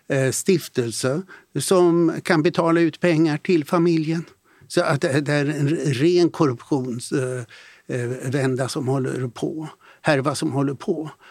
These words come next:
Och, eh, eh, eh, det, eh, eh, Trump gör nu, eh, ungefär en miljard dollar i månaden på olika korrupta affärer. Eh, framförallt på,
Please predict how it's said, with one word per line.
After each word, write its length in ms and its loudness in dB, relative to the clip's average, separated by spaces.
Och, 560 2
eh, 580 2
eh, 60 -6
eh, 280 -4
det, 540 -8
eh, 120 0
eh, 180 -2
Trump 600 2
gör 360 4
nu, 380 4
eh, 340 -2
ungefär 580 0
en 260 2
miljard 400 2
dollar 560 -4
i 80 2
månaden 720 -2
på 120 4
olika 420 2
korrupta 500 -2
affärer. 560 -6
Eh, 400 2
framförallt 640 -2
på, 80 0